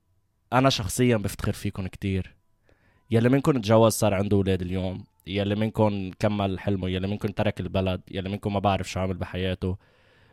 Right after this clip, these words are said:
بس أي واحد فيكم شق طريقه وعم يبني شي، بهنيك. انت كتير قوي. جايز، انتو كتير قوايا، يعني. يعني، انتو بتتخيلوا انه كيف كان متطلب منك تخلص،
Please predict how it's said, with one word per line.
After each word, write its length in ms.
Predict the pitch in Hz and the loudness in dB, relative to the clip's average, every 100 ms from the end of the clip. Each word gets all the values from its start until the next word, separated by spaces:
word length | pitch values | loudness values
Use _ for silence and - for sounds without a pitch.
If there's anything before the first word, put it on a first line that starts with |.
| - | -4
بس 120 | 110 | 2
أي 160 | 143 160 | 6 8
واحد 340 | 156 143 - | 8 6 -2
فيكم 220 | 135 139 | -4 -4
شق 200 | - 135 | -2 -4
طريقه 320 | - 110 120 | -2 0 0
وعم 240 | 107 92 107 | 0 -2 -4
يبني 260 | 107 117 | -2 -2
شي، 360 | 107 113 117 143 - _ _ _ _ - | -2 0 0 -2 -6 _ _ _ _ -20
بهنيك. 840 | 95 98 98 113 107 127 131 - _ _ _ _ _ _ - | -20 -10 -4 0 2 2 2 -6 _ _ _ _ _ _ -2
انت 140 | 131 | 4
كتير 320 | 147 - 131 127 | 4 6 4 6
قوي. 340 | 127 113 95 _ _ _ _ _ _ _ _ _ _ _ _ _ - _ | 6 6 2 _ _ _ _ _ _ _ _ _ _ _ _ _ -20 _
جايز، 340 | 117 147 175 113 | -2 0 0 -2
انتو 200 | 151 170 | -2 -2
كتير 240 | - 180 | 6 6
قوايا، 460 | 180 139 143 165 120 | 8 8 8 8 4
يعني. 400 | 101 92 95 71 - - - - | 2 -2 -8 -12 -18 -20 -20 -8
يعني، 560 | 113 135 123 120 117 113 - | 0 2 2 0 -4 -6 -8
انتو 220 | 165 165 | -2 0
بتتخيلوا 560 | 170 139 - 151 175 151 | 0 0 4 6 8 6
انه 100 | 131 | 2
كيف 180 | 156 - | -2 0
كان 160 | 165 | 0
متطلب 400 | 160 - 160 165 | 0 -2 -2 -2
منك 240 | 160 160 - | -2 -10 -8
تخلص، 500 | - 165 185 - | -8 -8 -8 -10